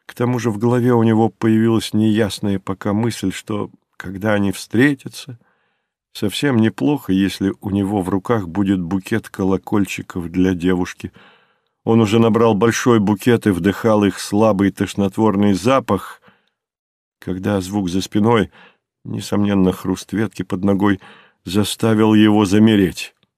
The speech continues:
Он продолжил собирать колокольчики. Лучшее, что можно было сделать,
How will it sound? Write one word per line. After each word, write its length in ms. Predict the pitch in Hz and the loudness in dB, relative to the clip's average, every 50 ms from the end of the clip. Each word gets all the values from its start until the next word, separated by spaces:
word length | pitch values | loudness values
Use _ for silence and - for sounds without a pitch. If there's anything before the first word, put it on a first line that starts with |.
| _ _ _ _ _ _ _ _ _ _ _ _ _ _ _ _ _ _ - | _ _ _ _ _ _ _ _ _ _ _ _ _ _ _ _ _ _ -4
Он 320 | 131 143 151 151 143 - _ _ _ | -2 0 0 0 -2 -6 _ _ _
продолжил 680 | - 127 147 147 131 117 120 117 110 101 90 101 107 110 | -6 -4 -2 -2 -2 0 0 0 0 0 -2 -4 -6 -8
собирать 560 | 107 - - 123 101 101 101 101 98 95 - | -10 -10 -8 -6 -4 -2 -2 -2 -2 -4 -6
колокольчики. 880 | - - 110 101 98 - - 92 90 87 - - - - _ - - _ _ _ _ _ _ _ _ _ _ _ _ _ _ _ _ _ _ _ _ _ - | -8 -6 -4 -4 -4 -4 -2 -2 -2 -2 -2 -6 -12 -16 _ -20 -20 _ _ _ _ _ _ _ _ _ _ _ _ _ _ _ _ _ _ _ _ _ -4
Лучшее, 520 | 123 127 131 117 - - - 117 113 101 | 0 0 0 0 0 -4 -8 -8 -8 -8
что 280 | 95 - - - 110 92 | -12 -12 -6 -4 0 0
можно 400 | 95 101 101 92 82 90 90 90 | 2 2 2 0 0 -2 -4 -2
было 200 | 85 90 92 87 | 0 0 0 0
сделать, 400 | 82 87 92 92 87 85 - | 0 0 0 0 0 -2 -6